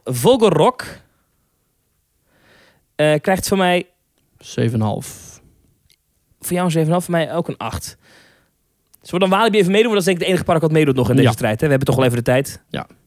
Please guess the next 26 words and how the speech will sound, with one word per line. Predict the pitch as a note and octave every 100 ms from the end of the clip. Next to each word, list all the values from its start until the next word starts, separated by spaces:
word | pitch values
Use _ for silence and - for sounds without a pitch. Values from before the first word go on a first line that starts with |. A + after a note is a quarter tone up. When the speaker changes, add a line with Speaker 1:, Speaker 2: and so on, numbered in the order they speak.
| _ -
Speaker 1:
Als | B2+
u | B2
thuis | B2+
de | A#2+
tel | D3
kwijt | C#3+ D3
bent, | C3 C3+ -
geen | E3
zorgen, | C#3 D3+ C#3 A#2
wij | C3
houden | B2+ C3 B2
het |
allemaal | B2+ B2+
bij. | B2 - - - _
Eh, | F#3 F#3 E3+
Walibi, | D3+ A3 G3+ G#3+ A#3 F#3+
welke | D3+ E3+
achtbaan | F3 E3+
heb | E3+
je | E3
daar | D#3+
allemaal? | E3 F3 G3 - _
<laughs> | - - - - -
Speaker 2:
Goliath. | C#3 C3+ D#3 - - - - - -
Speaker 1:
Goliath, | C3+ B2+ C3+ G3+ A3+ -
ja. | A#2+ A2 C3 C#4